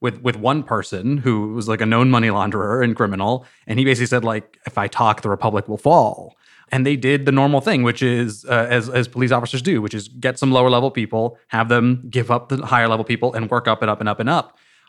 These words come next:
And so that's how they got into the upper echelons of Brazilian elite society, the, the heads of construction companies, the, the executives, um, uh, of Petrobras and, and, and other organizations, top political leaders. And Lula was named by one of these people who,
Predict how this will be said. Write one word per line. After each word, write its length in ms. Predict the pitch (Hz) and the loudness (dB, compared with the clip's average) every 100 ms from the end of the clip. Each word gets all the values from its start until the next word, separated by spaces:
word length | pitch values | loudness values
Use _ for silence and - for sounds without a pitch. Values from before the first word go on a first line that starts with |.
| _ | _
And 160 | 135 131 | -2 0
so 120 | 131 | 0
that's 180 | 131 139 | 0 0
how 120 | 139 | 0
they 120 | 135 | 0
got 280 | 123 123 175 | 0 0 -2
into 280 | 135 123 120 | -4 -6 -6
the 120 | 127 | -4
upper 220 | 117 117 | -4 -2
echelons 480 | 110 - 110 98 98 | -4 -4 -6 -6 -8
of 120 | 98 | -10
Brazilian 580 | 104 101 101 95 95 98 | -6 -4 -4 -4 -6 -6
elite 300 | 113 104 104 | -6 -6 -6
society, 540 | - - 98 92 95 95 | -6 -4 -6 -6 -12 -10
the, 180 | 101 | -6
the 80 | 101 | -4
heads 180 | 101 101 | -4 -6
of 80 | 107 | -6
construction 420 | 110 - 98 107 | -8 -8 -8 -6
companies, 560 | 104 95 107 101 98 104 | -6 -6 -10 -16 -16 -10
the, 280 | 104 101 113 | -8 -8 -12
the 60 | |
executives, 760 | 123 117 101 - 98 95 87 - _ _ - | -14 -10 -8 -6 -8 -8 -12 -20 _ _ -4
um, 360 | 104 98 98 117 | -2 -2 -6 -10
uh, 60 | 117 120 | -10 -8
of 180 | 110 | -6
Petrobras 580 | 120 107 101 101 95 90 | -6 -6 -4 -2 -4 -8
and, 160 | 107 104 | -12 -12
and, 160 | 110 | -8
and 80 | 110 | -6
other 220 | 110 104 | -4 -4
organizations, 760 | 104 110 110 107 101 - 104 110 | -4 -2 -2 -2 -6 -10 -14 -6
top 380 | 110 98 - _ _ | -4 -4 -8 _ _
political 340 | 113 104 104 107 | -10 -10 -6 -4
leaders. 400 | 113 104 101 - _ _ _ _ | -4 -4 -8 -10 _ _ _ _
And 360 | - 123 123 127 | -4 -2 -2 -2
Lula 720 | 123 165 262 - 135 160 147 | 2 4 6 6 4 0 -4
was 380 | 131 120 151 139 | -6 2 2 2
named 480 | 151 139 143 110 107 | 2 2 0 0 -2
by 220 | 110 104 | 0 0
one 240 | 101 120 | 0 0
of 80 | 107 | 2
these 160 | 113 101 | -2 -4
people 260 | 104 110 | -8 -8
who, 320 | 101 107 101 | -6 -6 -6